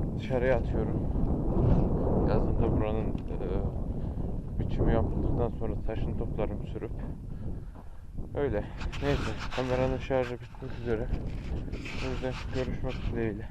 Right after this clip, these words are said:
Yani kısa kısa videolar eklerim yine. Selamlar dostlar tekrardan. Ee, şu an ilaç atmaya gidiyoruz. Tek motor gidiyoruz. Ee,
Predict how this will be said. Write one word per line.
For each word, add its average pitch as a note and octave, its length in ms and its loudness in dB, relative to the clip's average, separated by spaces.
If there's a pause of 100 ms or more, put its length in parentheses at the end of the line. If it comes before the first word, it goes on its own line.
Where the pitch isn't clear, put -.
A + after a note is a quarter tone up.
(800)
Yani - 200 0
kısa - 260 2
kısa C#3+ 240 2
videolar B2+ 360 2
eklerim A#2 680 2
yine. - 260 -4 (1120)
Selamlar E3 480 0
dostlar F#3 400 2
tekrardan. F3+ 580 0
Ee, C#3 720 -2 (180)
şu D#3 180 -2
an D#3+ 160 -4 (480)
ilaç - 220 2
atmaya - 340 -2
gidiyoruz. B2 320 0 (100)
Tek B2 180 -4
motor B2 280 -2
gidiyoruz. - 380 -4
Ee, - 1400 -2